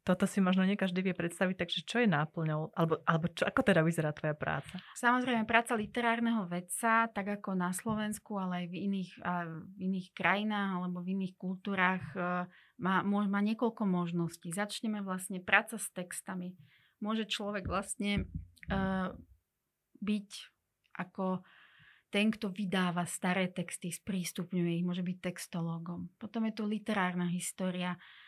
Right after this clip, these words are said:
Speaker 2: objavuje vlastne v literárnych dejinách a vlastne pre slovenskú kultúru tá literatúra, ako som povedala, má veľmi významné postavenie, tvorí základ nejakej kultúrnej identity. Objavuje momenty,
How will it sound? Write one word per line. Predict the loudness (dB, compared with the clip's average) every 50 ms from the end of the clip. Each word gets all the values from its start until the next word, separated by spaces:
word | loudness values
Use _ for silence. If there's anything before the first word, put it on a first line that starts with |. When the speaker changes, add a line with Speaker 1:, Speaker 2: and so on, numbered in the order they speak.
| -20 _ -2
Speaker 2:
objavuje | 0 2 4 4 4 4 4 2 2 0 0
vlastne | 0 0 -2 -2 -2 -2 0 0 2
v | 2 0 -2
literárnych | -2 -2 0 0 0 0 0 0 0 0 0
dejinách | -2 0 2 2 2 4 4 2 2 0 -2 -2
a | -2 -2 -2 -2 -6 -12 -20 -20 _ _
vlastne | -6 -4 -4 -2 -4 -4
pre | -2 -2 -2
slovenskú | 0 0 0 2 0 0 -2 -4
kultúru | -4 -4 -4 -2 -2 -2 -2 -2
tá | -2 -2 0
literatúra, | -2 -2 -2 -2 -4 -4 -4 -4 -6 -6
ako | -4 -4
som | -2
povedala, | -2 0 0 2 2 0 0
má | 0
veľmi | 0 2 2 2 2 0 0
významné | 0 0 2 2 2 2 2 0
postavenie, | -2 -6 -6 -6 -4 -2 -2 -2 -4
tvorí | -6 -8 -8
základ | -4 -2 0 0 0 -2 -2 -4 -2 -2
nejakej | -2 -2 -2 -4 -6 -8 -8 -8
kultúrnej | -6 -8 -6 -6 -6 -4 -4 -2 -2 -2
identity. | -2 -2 0 0 0 0 -2 -4 -2 0 -2 -2 -2 -8 -20 -20 -20 -20 -20 -8 -4 -2
Objavuje | 2 6 6 6 6 4 4 4 4 4
momenty, | 4 4 4 4 4 2 2